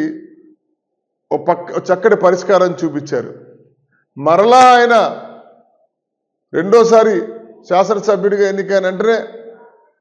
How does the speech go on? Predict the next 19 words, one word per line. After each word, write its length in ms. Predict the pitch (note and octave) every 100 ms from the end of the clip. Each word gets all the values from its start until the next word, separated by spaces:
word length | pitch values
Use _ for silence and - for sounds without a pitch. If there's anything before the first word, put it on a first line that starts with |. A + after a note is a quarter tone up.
| _ _ -
గాజువాకలో 840 | C#3+ F#3 G#3 G3+ F3+ G3+ G#3 D#3+ -
చాలామంది 500 | E3 F#3+ F#3 F#3+ F#3+
ప్రజలు 380 | F3+ E3+ F#3+ F#3
సుమారు 540 | F3 F3+ G#3 G#3+ D#3+ G#2+
నాలుగు 380 | D3 E3+ F3+ F3+
వేల 140 | F3
వరకు 280 | E3+ E3 E3+
దరఖాస్తు 480 | F3+ D3+ D3+ F#3 F3+
పెట్టుకున్నారు. 600 | E3+ - D#3 D3+ D3+ C3+ - - _
కొంతమంది 460 | D#3+ D#3+ E3 F3 F3+
దరఖాస్తు 520 | C#3+ D3 G3+ G#3+ F3
పెట్టుకోలేదు. 880 | F#3 F#3 F#3 F#3 F3 F3 C#3+ - - - _ _
వారికి 360 | C#3+ F#3+ A3+
కూడా 500 | - G3+ G#3 F3 - - - - _ _ -
ఈ 40 | D3
గాజువాక 520 | C#3+ F3 G3 G#3 G3
భూ 200 | F3+ F3+
సమస్యను 460 | F#3 F#3 F3+ F3+ F3
పరిష్కరించి, 680 | E3 E3+ F#3 F3+ F3+ G3